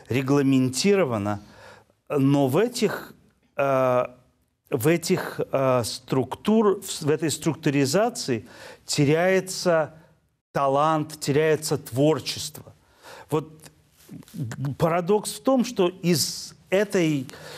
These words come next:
совершенно неструктурированной среды, совершенно непонятных детей вырастают,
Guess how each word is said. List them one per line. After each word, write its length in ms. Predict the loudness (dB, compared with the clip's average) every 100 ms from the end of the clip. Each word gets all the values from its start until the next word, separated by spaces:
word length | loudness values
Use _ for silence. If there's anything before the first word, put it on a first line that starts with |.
| -10
совершенно 600 | 0 0 2 0 2 4
неструктурированной 1400 | 2 0 -4 -4 -6 -2 0 4 4 4 2 2 2 0
среды, 680 | 0 0 2 2 0 0
совершенно 680 | -4 0 0 2 0 0 2
непонятных 920 | 2 2 0 0 -2 0 0 0 -2 -12
детей 800 | -10 -6 -2 -2 0 0 0 -4 -18 -20 -20 -4
вырастают, 760 | 0 0 0 0 2 2 0